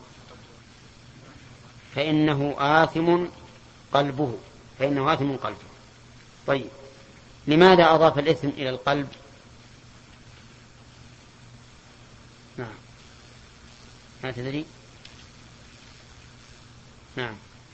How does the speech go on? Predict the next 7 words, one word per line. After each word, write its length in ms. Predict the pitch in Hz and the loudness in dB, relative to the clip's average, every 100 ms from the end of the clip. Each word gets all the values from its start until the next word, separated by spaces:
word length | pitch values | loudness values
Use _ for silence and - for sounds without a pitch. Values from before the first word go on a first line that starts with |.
| - - - 139 135 123 - - - - 135 127 - - - - - - - - | -20 -20 -20 -20 -20 -20 -20 -20 -20 -20 -20 -20 -20 -20 -20 -20 -20 -20 -20 -10
نعم. 160 | 123 110 - - - - - - - - - 139 | -8 -8 -12 -20 -20 -20 -20 -20 -20 -20 -8 -4
لأن 180 | 135 | -2
الكتمان 420 | 143 - 147 156 147 | -2 -2 0 2 2
يكون 260 | - 139 | 0 -2
في 80 | 120 | -2
القلب، 340 | 123 151 175 - - | 0 4 4 0 -8
والش-، 160 | 135 | -12